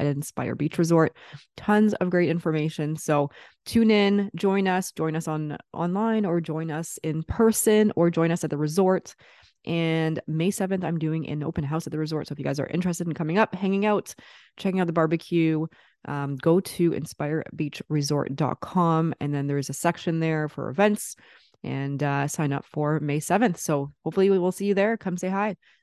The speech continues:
Uh, it's open, you know, bring the family if you want, and, uh, just make sure that you register everybody so we know how much food to bring,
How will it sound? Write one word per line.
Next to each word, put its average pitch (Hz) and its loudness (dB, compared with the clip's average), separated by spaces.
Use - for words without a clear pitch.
Uh, 139 -4
it's - -8
open, 175 -2
you 151 -6
know, 139 -6
bring 147 -4
the 143 -6
family 214 4
if 196 -4
you 202 2
want, 190 0
and, 147 -6
uh, 135 -2
just 156 -8
make 170 -2
sure 196 -2
that 190 -2
you 190 -2
register 190 0
everybody 180 0
so - -6
we 151 -2
know 156 -4
how 156 -2
much - -8
food 220 2
to 233 2
bring, 202 2